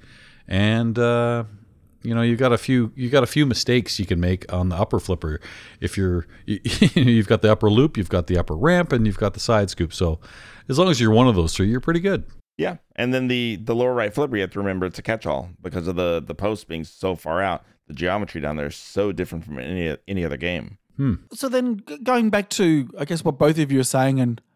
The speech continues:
Speaker 3: I, we've, we've sort of alluded to it in the last couple of episodes.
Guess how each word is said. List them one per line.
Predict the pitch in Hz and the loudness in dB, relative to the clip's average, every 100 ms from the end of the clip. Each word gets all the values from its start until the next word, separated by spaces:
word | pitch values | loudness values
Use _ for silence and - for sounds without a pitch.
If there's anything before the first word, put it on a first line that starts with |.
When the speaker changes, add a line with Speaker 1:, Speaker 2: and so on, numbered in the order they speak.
| _ _ _ _ _ _ - - - | _ _ _ _ _ _ -20 -20 -16
Speaker 3:
I, | - 151 | -10 0
we've, | 160 156 | 0 2
we've | 180 185 | 0 2
sort | - 220 | 2 2
of | |
alluded | 185 143 143 151 | 2 2 2 0
to | 156 127 | -2 -2
it | |
in | 131 | -2
the | 131 | -2
last | 123 131 | -2 -4
couple | - 127 | -6 -8
of | 127 | -8
episodes. | 170 - 165 120 | -8 -6 -4 -4